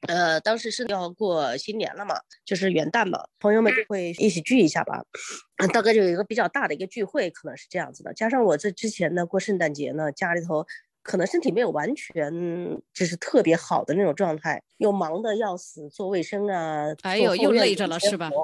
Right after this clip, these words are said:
Speaker 1: 对，就我做这些事儿就给我累着了，然后浑身酸痛啊什么的。但，但是我先生他还没有做这些事情，所以他们没关系。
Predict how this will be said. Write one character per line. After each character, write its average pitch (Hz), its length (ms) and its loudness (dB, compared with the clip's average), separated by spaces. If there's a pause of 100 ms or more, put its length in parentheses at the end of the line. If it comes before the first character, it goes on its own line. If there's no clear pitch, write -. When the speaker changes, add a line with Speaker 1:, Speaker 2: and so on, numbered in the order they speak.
(460)
Speaker 1:
对， 240 440 8
就 269 120 2
我 185 360 0
做 269 160 -4
这 233 80 -4
些 240 100 -2
事 254 140 -8
儿 226 80 -4
就 196 80 -6
给 - 80 -8
我 214 100 0
累 285 300 -4
着 156 100 -10
了， 107 160 -12 (260)
然 175 140 2
后 214 120 4
浑 175 200 0
身 220 140 -2
酸 226 260 -2
痛 254 160 -2
啊 151 80 0
什 - 160 -8
么 101 60 -8
的。 139 120 -6
但， 254 200 0
但 277 120 2
是 262 80 2
我 202 140 6
先 226 240 0
生 233 100 -2
他 156 120 0
还 175 120 -6
没 262 120 2
有 226 100 4
做 170 100 -4
这 143 120 0
些 151 40 2
事 - 160 -6
情， - 220 -10 (220)
所 262 120 4
以 254 60 8
他 269 160 2
们 285 100 8
没 180 140 6
关 175 220 2
系。 - 260 -4